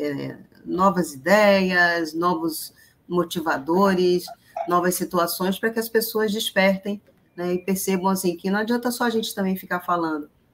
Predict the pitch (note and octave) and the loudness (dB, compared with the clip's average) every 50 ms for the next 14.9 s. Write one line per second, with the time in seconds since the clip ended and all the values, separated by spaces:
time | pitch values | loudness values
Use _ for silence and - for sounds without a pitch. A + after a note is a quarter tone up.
0 | _ _ E3+ E3 E3 D#3+ - F3 D#3+ F3+ F3 - - - F#3 F#3 F3+ F3 E3 D#3 | _ _ -4 -4 -4 -4 -6 -4 -4 -2 -4 -4 -4 -2 0 0 2 2 2 0
1 | D#3 - - - F#3 F#3+ F#3+ G3+ F#3+ - G3+ G#3 G3+ F#3 - D#3 E3 E3+ E3 - | -2 -4 -4 -4 -4 -4 -4 -6 -8 -4 0 0 0 0 -2 -4 -4 -4 -4 -4
2 | - F3+ F3 F3+ E3 D#3+ D#3 - - _ _ _ _ _ _ - D3+ D3+ D3+ D3 | -2 0 0 0 0 0 -4 -8 -12 _ _ _ _ _ _ -4 0 0 0 0
3 | D3 C#3 - - F3+ E3 D#3 F#3 F#3+ F#3 E3+ D#3+ D#3 D#3 E3+ F3+ F3+ D#3 D3 D3 | -2 -4 -2 2 2 4 4 6 4 4 4 2 2 4 6 6 6 4 2 -4
4 | - - E3+ D#3 D3+ D3+ D#3+ E3 D#3+ - - D#3 D3 D3+ D3 - D3+ D#3 D#3 D#3 | -4 -4 -2 0 2 2 2 0 0 -2 -6 -6 -6 -6 -6 -6 -6 -6 -6 -4
5 | D3+ D3+ C#3+ C#3+ D#3 D#3 E3 E3+ F3+ F#3+ - - - - _ _ _ E3 E3+ E3+ | -4 -4 -2 -2 -2 -2 -2 -2 -4 -8 -12 -20 -20 -20 _ _ _ -2 -2 0
6 | F#3 E3 F3 F3+ F3+ - - - F3 F3 F3 F#3 F3+ - - - F#3+ F#3 F3+ F#3 | 0 0 0 0 -2 -4 -2 -2 -2 -2 0 -4 -6 -6 -4 -2 0 4 8 10
7 | F#3 F#3+ F#3 - - - _ _ - F3 F3 E3+ F3+ F#3 F3+ F3+ E3+ F3 F3+ E3 | 10 10 8 4 -2 -12 _ _ -2 -2 -2 0 0 2 2 2 0 4 4 4
8 | E3+ E3+ D#3+ - - - D#3+ D#3+ D#3 D#3+ - F#3 - _ _ _ _ _ _ _ | 4 4 0 -6 -6 -4 -2 -2 -4 -6 -10 -20 -20 _ _ _ _ _ _ _
9 | - D#3+ D#3+ D#3 - - D#3 D3+ D3+ D#3 D#3 - - E3 D#3 D3+ D3 C#3+ C#3+ C#3 | -4 -2 -2 -2 0 0 2 2 2 2 0 -2 -2 0 0 0 0 -2 -2 -4
10 | C#3 - - D3+ D3 D3+ D3+ D3 D#3 D3 - C#3+ C3+ - - D#3 C#3+ D3 C#3 - | -6 -2 -2 -2 0 2 2 2 2 2 0 -4 -8 -2 -2 0 0 0 -2 -4
11 | C#3+ - - C#3+ C3+ C#3 C#3+ C#3 - - C#3 C3+ C3+ - - - C3+ C#3 D3 D#3+ | -6 -4 -4 -4 -2 -2 -2 -4 -4 -4 -4 -4 -4 -6 -6 -4 -4 -4 -4 -6
12 | - _ _ _ - _ _ _ _ _ _ _ _ D#3 D#3 D3 D3 D3 D#3+ D#3+ | -10 _ _ _ -20 _ _ _ _ _ _ _ _ 0 0 0 0 -2 -4 0
13 | D#3 D3+ D#3 D#3 - D#3 - - D#3 - - E3 E3+ E3+ E3 E3 - - _ F#3 | 2 2 2 2 0 -6 -10 -10 -6 0 2 2 4 4 2 0 -2 -4 _ 2
14 | F#3+ G3+ G3+ F#3+ F3 E3+ E3 - - D#3 D#3+ D#3+ - - - D3 D#3 D#3 | 2 4 4 4 2 0 -2 2 4 4 4 4 2 -4 -4 -4 -6 -6